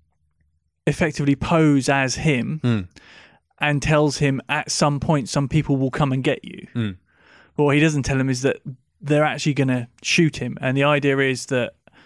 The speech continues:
Speaker 1: he's set up his own death. He's
Speaker 2: Hmm.
Speaker 1: faking his own death so he can escape to Rome, I think it is, isn't it?
Speaker 2: Yes, yeah.
Speaker 1: Um,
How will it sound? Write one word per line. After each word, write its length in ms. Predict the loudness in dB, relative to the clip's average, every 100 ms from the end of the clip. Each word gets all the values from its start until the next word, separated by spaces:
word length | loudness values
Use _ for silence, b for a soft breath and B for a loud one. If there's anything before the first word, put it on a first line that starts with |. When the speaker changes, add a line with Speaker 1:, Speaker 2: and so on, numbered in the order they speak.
| b
Speaker 1:
he's 200 | 0 0
set 360 | 0 -2 -2 -2
up 240 | -2 -2 -2
his 200 | 0 2
own 320 | 2 2 0
death. 520 | 0 -2 -6 -16 -10
He's 180 | -6 -6
Speaker 2:
Hmm. 60 | -2
Speaker 1:
faking 340 | -2 0 -2
his 160 | 0 0
own 220 | -2 -2
death 260 | -2 -4 -4
so 180 | -4 0
he 200 | 0 0
can 140 | -4
escape 440 | -6 -4 -4 -4 -8
to 340 | -4 -4 -2
Rome, 300 | 0 0 -2
I 60 | -6
think 200 | -10 -8
it 60 | -8
is, 140 | -8
isn't 180 | -8 -4
it? 80 | -4
Speaker 2:
Yes, 240 | -4 -4
yeah. 220 | -2 -2 -2
Speaker 1:
Um, 520 | 0 2 0 -2